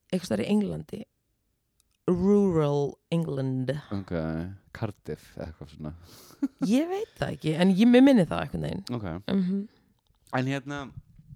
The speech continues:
Speaker 2: sko, ég mæli með þessum smelli, Þorri þá góðu.
Speaker 1: Ok.
Speaker 2: Þá góa, fyrirgefðu. Og hérna, þetta er svona það slæmt að verða gott. Orðað
Speaker 1: Ok.
Speaker 2: bara þannig. Ég ætla
Speaker 1: Ok.
Speaker 2: bara að vera hreinskilinn með þetta.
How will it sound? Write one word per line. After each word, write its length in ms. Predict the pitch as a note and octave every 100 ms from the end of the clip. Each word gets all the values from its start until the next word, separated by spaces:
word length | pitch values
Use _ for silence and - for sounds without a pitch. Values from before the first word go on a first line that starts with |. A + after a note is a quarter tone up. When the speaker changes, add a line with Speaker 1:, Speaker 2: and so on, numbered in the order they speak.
| _ _ - _ -
Speaker 2:
sko, 160 | -
ég 160 | G#2 B2+
mæli 240 | C#3+ D#3
með 260 | D#3 D3 C3+
þessum 240 | G#2 G2+ - -
smelli, 480 | - A#2+ - D#2 F2+ _ -
Þorri 240 | A2 G#2
þá 120 | G2+ F#2+
góðu. 340 | F#2 D2+ C#2 - -
Speaker 1:
Ok. 180 | F3 D#3+ D3 - -
Speaker 2:
Þá 60 | G#2 G2
góa, 300 | F#2+ E2+ D#2+
fyrirgefðu. 440 | - D#2+ D2+ B1+ G#1 _ _ _ _ -
Og 680 | G2+ G2+ G2 G2 G2 F#2+ F#2
hérna, 460 | F#2+ _ - F#2 F2+ F2 D#2 _ _ _ _ _ _ _ _ _ _ _ _ _ _ _
þetta 300 | B2 G#2+ - A#2+
er 100 | A#2
svona 360 | - - B2+ A#2+ A2
það 160 | C3+ B2+
slæmt 320 | - A2+ - G2+
að 80 | F#2+
verða 140 | F2+
gott. 340 | - - _ - - _ -
Orðað 180 | - F2+
Speaker 1:
Ok. 60 |
Speaker 2:
bara 120 | E2+ E2
þannig. 180 | D#2+ -
Ég 20 |
ætla 80 | G2
Speaker 1:
Ok. 120 | G#2+
Speaker 2:
bara 60 | A2+
að 80 | G2+
vera 60 |
hreinskilinn 400 | G2+ F#2 - E2
með 140 | D2 C#2+
þetta. 160 | C#2